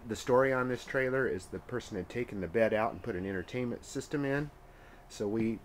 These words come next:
made a new bed platform back here. Looks like we probably should cut it down a little, or if you're, uh, a taller person, you may want to get a longer mattress than a,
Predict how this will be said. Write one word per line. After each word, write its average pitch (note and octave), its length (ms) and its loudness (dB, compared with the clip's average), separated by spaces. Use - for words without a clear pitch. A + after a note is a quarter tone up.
made A2 180 4
a A2+ 60 2
new A2 160 4
bed A2 260 4
platform G#2+ 540 0
back G#2+ 240 2
here. G#2+ 240 0
Looks - 160 -10
like - 160 -2
we E2+ 60 0
probably C3 320 2
should F#2 200 -6
cut A#2+ 160 0
it G2+ 120 -2
down G#2+ 180 2
a G#2 80 2
little, G#2 220 2
or G2 100 2
if - 160 -2
you're, F2 220 0
uh, F#2 340 0
a - 60 -8
taller A2+ 320 4
person, G#2+ 360 -2
you G2+ 100 -2
may A2 160 2
want G#2+ 160 2
to G#2 40 -2
get A2+ 120 -2
a A#2 40 2
longer A#2+ 380 4
mattress B2+ 460 0
than G2+ 120 0
a, G2 100 2